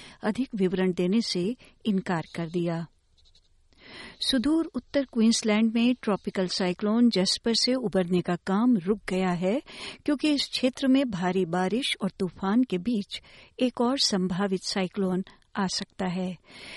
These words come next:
मौसम विज्ञान ब्यूरो ने चेतावनी दी है कि पोर्ट डगलस और डेंट्री के बीच के क्षेत्र में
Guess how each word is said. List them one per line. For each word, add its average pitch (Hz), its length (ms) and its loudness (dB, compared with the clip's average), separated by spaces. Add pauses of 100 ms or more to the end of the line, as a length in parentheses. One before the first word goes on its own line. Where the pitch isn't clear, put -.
(200)
मौसम 196 380 2
विज्ञान 190 420 0
ब्यूरो 196 320 2
ने 220 180 4
चेतावनी 190 540 0
दी 190 220 0
है 190 200 0
कि 233 160 -4
पोर्ट 185 280 -2
डगलस 190 500 0
और 180 80 2
डेंट्री 196 480 0
के 220 160 0
बीच 190 320 -4
के 208 140 -2
क्षेत्र 202 440 -4
में 233 300 4